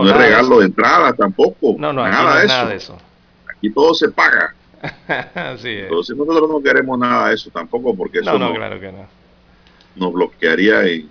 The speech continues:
Speaker 1: gran medida, ¿no? Por eso es que hablamos así. Bueno, Lara, ya que estamos hablando del tema, yo sé que los oyentes quieren escuchar cómo usted vio el juego.
Speaker 2: Ah, don Juan de
Speaker 1: ¿Cómo
Speaker 2: Dios,
Speaker 1: usted
Speaker 2: como la
Speaker 1: se
Speaker 2: mayoría.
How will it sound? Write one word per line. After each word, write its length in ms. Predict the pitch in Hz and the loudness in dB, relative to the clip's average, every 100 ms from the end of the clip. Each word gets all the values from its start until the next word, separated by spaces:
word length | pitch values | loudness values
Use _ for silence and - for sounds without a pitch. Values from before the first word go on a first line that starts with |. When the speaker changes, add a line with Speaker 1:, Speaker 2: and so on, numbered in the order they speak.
| - - | -14 -4
Speaker 1:
gran 280 | 90 95 | -4 -2
medida, 460 | 95 85 135 127 87 | -2 -2 0 -2 -4
¿no? 180 | 110 190 _ _ _ _ _ _ _ _ _ _ _ _ _ _ _ _ | -8 -12 _ _ _ _ _ _ _ _ _ _ _ _ _ _ _ _
Por 120 | - 143 | -4 -2
eso 160 | - | -2
es 60 | - | -4
que 100 | 113 | 0
hablamos 360 | 104 107 104 | 0 0 -2
así. 140 | 95 147 | 0 2
Bueno, 220 | 214 214 | 4 6
Lara, 220 | 220 214 | 4 4
ya 120 | 180 202 | 2 2
que 60 | |
estamos 400 | 196 190 202 190 160 | 0 -2 0 -2 0
hablando 460 | 123 131 170 175 | 0 0 -2 -2
del 160 | 127 117 | -2 -2
tema, 260 | 143 165 | -4 -2
yo 120 | 131 110 | -4 -4
sé 140 | 120 | -8
que 80 | 127 | -6
los 120 | 117 | -4
oyentes 600 | 90 90 98 131 107 73 - - _ | -2 -4 -6 -8 -8 -8 -14 -20 _
quieren 360 | 98 143 95 73 | -6 -6 -8 -16
escuchar 600 | _ _ - - 139 85 71 _ _ _ _ _ _ _ | _ _ -18 -8 -8 -8 -12 _ _ _ _ _ _ _
cómo 260 | - 156 120 | -2 -2 -4
usted 280 | - 139 123 | 0 0 2
vio 200 | 135 139 | 4 4
el 80 | |
juego. 400 | 135 185 120 85 - - - _ _ _ _ _ _ _ _ | 4 0 0 -4 -16 -20 -20 _ _ _ _ _ _ _ _
Speaker 2:
Ah, 420 | 135 147 139 123 110 | -6 -4 -4 -6 -12
don 100 | 113 | -14
Juan 180 | 110 110 | -14 -4
de 60 | 135 | -2
Speaker 1:
¿Cómo 100 | 123 | -2
Speaker 2:
Dios, 100 | 107 | -4
Speaker 1:
usted 180 | - 131 | -4 -2
Speaker 2:
como 160 | 120 | 0
la 80 | 98 | 0
Speaker 1:
se 60 | - | -2
Speaker 2:
mayoría. 220 | 113 | -2